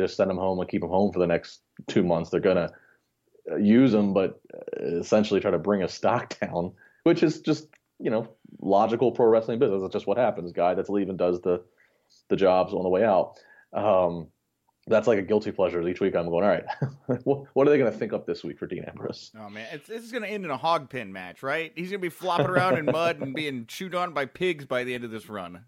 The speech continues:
Speaker 2: I'm pretty sure is where this is going. You know what? Triple H, Dean Ambrose, hog pen match at Mania? <laughs> I don't hate that idea. I don't. Um, <clears throat> let's see here. Uh, Ty Dillinger, we noted yesterday, requested his release.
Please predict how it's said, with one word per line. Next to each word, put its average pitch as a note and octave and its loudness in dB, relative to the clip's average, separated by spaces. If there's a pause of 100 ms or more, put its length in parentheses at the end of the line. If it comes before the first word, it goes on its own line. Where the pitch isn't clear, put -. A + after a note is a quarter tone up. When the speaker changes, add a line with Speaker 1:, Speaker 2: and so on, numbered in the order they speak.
(100)
Speaker 2:
I'm A2 -12
pretty D3 -8
sure A2+ -10
is G#2 -10
where G#2+ -8
this G2 -14
is G#2 -20
going. G2 -16
You A#3+ -12
know B3+ -6
what? B3 -8
Triple - -6
H, D4+ -8
Dean B3 -10
Ambrose, A#3 -2
hog F#3 -2
pen G#3+ -6
match G#3 -4
at D#3+ -10
Mania? F#3+ -8 (180)
<laughs> - -16
I B3+ -10
don't G#3 -2
hate D3 -6
that G#2 -6
idea. E2 -16 (400)
I - -16
don't. F#2+ -8 (600)
Um, F3+ -2 (140)
<clears throat> F#3 2 (260)
let's A#3+ -6
see F3 -8
here. C3 -6
Uh, C3 -2
Ty A#3 -2
Dillinger, G3+ -4
we E3+ -8
noted F3 -8
yesterday, D#3+ -8
requested D#3 -8
his C3+ -14
release. C#3 -8